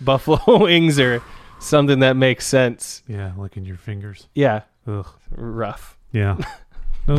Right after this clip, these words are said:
Speaker 2: me gusta.
Speaker 1: Yeah.
Speaker 2: Yeah, I bought some C B D to, you know, help, see if it helps me sleep.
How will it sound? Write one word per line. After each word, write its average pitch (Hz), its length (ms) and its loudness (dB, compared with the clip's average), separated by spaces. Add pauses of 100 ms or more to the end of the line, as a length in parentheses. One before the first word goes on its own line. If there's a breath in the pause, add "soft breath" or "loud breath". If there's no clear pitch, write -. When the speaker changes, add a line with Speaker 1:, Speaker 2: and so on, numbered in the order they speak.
(160)
Speaker 2:
me 143 320 -2
gusta. 120 580 -8
Speaker 1:
Yeah. - 120 -14 (280)
Speaker 2:
Yeah, 110 120 -6
I - 20 -6
bought 170 240 -2
some 107 240 -12 (500)
C 165 300 -12
B 139 160 -12
D 127 240 -8
to, 117 240 -10 (480)
you 110 160 -8
know, 98 160 -8
help, 117 340 -12
see 123 120 -6
if 117 60 -4
it 107 60 -4
helps 107 260 -10
me 101 100 -16
sleep. 131 380 -10